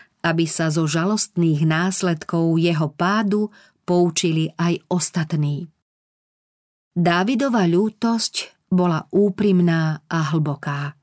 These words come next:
Svoj zločin nijako neospravedlňoval. Svojou modlitbou nechcel neodvratnému súdu uniknúť.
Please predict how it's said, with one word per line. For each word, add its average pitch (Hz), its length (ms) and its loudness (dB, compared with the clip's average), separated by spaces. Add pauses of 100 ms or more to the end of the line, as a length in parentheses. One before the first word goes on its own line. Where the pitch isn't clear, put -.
(800)
Svoj 196 320 2
zločin 208 480 2
nijako 190 640 2
neospravedlňoval. 151 1400 0 (880)
Svojou 175 400 2
modlitbou 180 720 2
nechcel 170 560 -2
neodvratnému 156 1040 2
súdu 170 720 0
uniknúť. 156 880 0